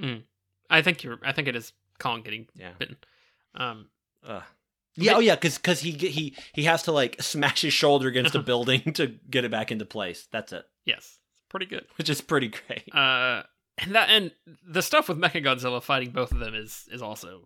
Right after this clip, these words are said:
Speaker 2: Yeah.
Speaker 1: awesome. Um, and, and the way that it plays it, where it's like, "Oh, maybe they can both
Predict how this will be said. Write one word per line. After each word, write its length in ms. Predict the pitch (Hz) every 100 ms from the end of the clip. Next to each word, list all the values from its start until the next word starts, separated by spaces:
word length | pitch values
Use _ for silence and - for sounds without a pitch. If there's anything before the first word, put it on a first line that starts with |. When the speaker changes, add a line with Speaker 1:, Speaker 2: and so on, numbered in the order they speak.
| 107
Speaker 2:
Yeah. 160 | 87 - _
Speaker 1:
awesome. 340 | 117 117 - 147 -
Um, 400 | 135 123 107 - _
and, 360 | - 127 117 117
and 180 | 139 143
the 80 | 143
way 240 | 147 151
that 180 | 147 147
it 140 | 135 107
plays 280 | 156 143
it, 100 | 131 117
where 80 |
it's 120 | 127 165
like, 120 | -
"Oh, 140 | 494 440
maybe 160 | 440
they 120 | 381 381
can 300 | 320 277 285
both 180 | 277